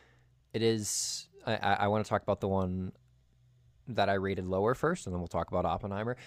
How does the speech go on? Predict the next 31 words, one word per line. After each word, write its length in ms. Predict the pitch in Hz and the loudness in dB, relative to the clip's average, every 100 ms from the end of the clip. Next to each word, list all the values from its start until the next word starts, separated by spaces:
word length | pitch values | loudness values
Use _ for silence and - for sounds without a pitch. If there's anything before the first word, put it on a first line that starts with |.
| - | 0
'Cause, 240 | 147 131 | 0 2
'cause 300 | - 131 117 - - | 0 0 0 -4 10
Oppenheimer, 440 | 196 170 143 127 | 10 10 4 4
I'm 100 | 110 | 2
primarily 640 | - 127 120 110 101 95 | 4 6 6 6 2 2
just 220 | 92 92 - | -2 -4 -4
gonna 140 | 98 | -6
be 120 | 95 | -4
praising. 640 | 95 98 95 101 101 104 107 - - | -2 0 0 0 0 -2 -4 -10 -6
Uh, 140 | 57 - | -4 -4
it 120 | - 110 | -4 -4
was 160 | 98 | -4
a 40 | 98 | -2
very 240 | 101 95 | 0 0
good 160 | 98 98 | -2 -4
film. 380 | 104 98 101 - - - - | -2 -2 -4 -8 -20 -20 -18
Where 440 | - 101 95 95 - _ _ _ _ _ _ - | -2 2 4 4 0 _ _ _ _ _ _ -6
Barbie, 520 | 113 117 107 104 104 | 6 8 8 6 2
I 100 | 95 | 2
do 120 | 101 | 0
have 220 | 90 90 | -2 -4
some 180 | - 95 | -6 -10
critiques, 500 | - 90 92 92 - | -10 -12 -12 -12 -10
so 160 | 107 92 | -4 -2
I'll, 240 | 101 104 - | -2 -4 -6
I'll 120 | 92 | -6
just 200 | 90 - | -6 -8
get 160 | 92 | -8
into 220 | 87 87 90 | -6 -6 -4
all 140 | 85 | -4
that, 280 | 90 - | -4 -6